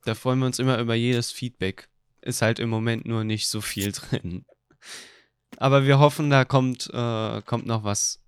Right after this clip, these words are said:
noch was Schönes bei, bei rum. Aber an sich fand ich das, äh, fand ich das eigentlich gar keine schlechte Idee. Noah ist wieder da.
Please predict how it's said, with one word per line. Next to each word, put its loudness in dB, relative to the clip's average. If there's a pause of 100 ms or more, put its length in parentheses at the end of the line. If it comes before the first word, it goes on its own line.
noch 0
was 4
Schönes 4
bei, 0 (220)
bei 0
rum. -2 (1500)
Aber 2
an 0
sich -2
fand 2
ich -10
das, -8
äh, -6 (920)
fand -4
ich -8
das -6
eigentlich -6
gar -2
keine -4
schlechte -6
Idee. -4 (320)
Noah 4
ist 0
wieder 2
da. -6